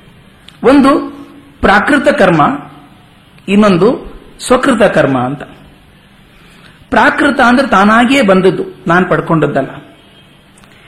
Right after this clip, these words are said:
ಯಾವುದು ನನಗೆ ಗೊತ್ತಿಲ್ಲದ ಹಾಗೆ ನಡ್ಕೊಂಡು ಹೋಗುವಂತ ಕರ್ಮ ಇದೆಯೋ ಅದು ಪ್ರಾಕೃತ ಕರ್ಮ. ಅಪ್ರಯತ್ನವಾಗಿ ನಡೆಯುವಂತಹ ಕರ್ಮಗಳು ಪ್ರಾಕೃತ ಕರ್ಮಗಳು. ಉಸಿರಾಡಿಸೋದು, ರೆಪ್ಪೆ ಬಡಿಯೋದು, ನಿದ್ರೆ, ಹಸಿವು,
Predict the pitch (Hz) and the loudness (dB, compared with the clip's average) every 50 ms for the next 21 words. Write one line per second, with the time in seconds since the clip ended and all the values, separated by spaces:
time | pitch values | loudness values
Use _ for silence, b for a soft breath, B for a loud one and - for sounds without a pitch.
0 | b - 185 190 180 202 247 294 302 294 - 269 240 226 214 196 160 175 226 - | b -4 -2 0 2 4 4 4 4 4 4 4 4 4 2 2 2 0 0 0
1 | - 277 262 262 226 190 202 226 240 208 214 202 208 208 233 226 202 202 196 196 | 0 0 0 2 2 0 0 0 0 0 0 0 0 0 0 2 2 2 2 2
2 | 190 180 - 175 - 156 156 160 160 156 156 156 165 202 254 240 185 190 196 - | 0 0 0 -2 -2 0 0 0 0 0 0 0 0 0 0 2 2 0 0 -2
3 | - - - - - 160 175 202 220 190 - 185 143 147 151 - 175 - - - | -12 -20 -20 -8 -2 0 2 2 2 2 2 0 -4 -4 -2 -4 -4 -4 -4 -6
4 | - 131 120 - - - - - - - _ _ - _ _ - - _ B B | -6 -6 -8 -8 -14 -18 -20 -20 -20 -20 _ _ -20 _ _ -20 -20 _ B B
5 | B B B B B B 240 247 - - 302 277 285 277 262 254 269 240 240 226 | B B B B B B -2 -2 -2 0 0 2 4 4 2 0 0 0 0 2
6 | 208 208 208 208 202 180 180 190 196 185 185 180 - 170 151 151 160 151 151 151 | 2 2 2 2 0 0 0 0 0 0 -2 -2 -2 -4 -4 -2 -2 -2 -2 -2
7 | 151 143 254 285 233 - 165 151 - 165 160 156 143 127 - 135 131 135 123 127 | -2 0 -2 -2 0 0 -2 -2 -2 -2 -4 -4 -4 -4 -4 -4 -4 -4 -6 -8
8 | 113 - - - B B B B B - 175 170 - 170 160 156 156 147 - 160 | -10 -12 -18 -20 B B B B B -4 -4 -2 0 0 0 0 0 -2 -2 -4
9 | 143 135 139 135 135 156 165 160 - 175 160 - 139 139 131 123 120 - - - | -4 -4 -2 -2 -2 -2 -2 -2 -2 -2 -2 -2 -2 -4 -4 -6 -8 -10 -14 -16
10 | - - 175 190 170 143 - 139 135 135 110 151 151 - 180 147 127 123 - - | -8 -4 -4 -4 -4 -2 -4 -4 -4 -4 -4 -6 -6 -4 -4 -4 -4 -6 -10 -14
11 | - - - | -20 -20 -20